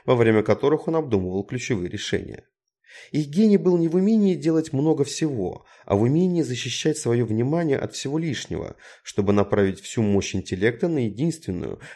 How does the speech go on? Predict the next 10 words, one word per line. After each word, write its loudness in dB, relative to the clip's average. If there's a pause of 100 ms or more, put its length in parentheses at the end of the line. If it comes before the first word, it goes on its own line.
самую 2
важную 0
в -8
данный 0
момент -2
точку. -4 (880)
Они 2
были 0
стратегически -6
однозадачны. -4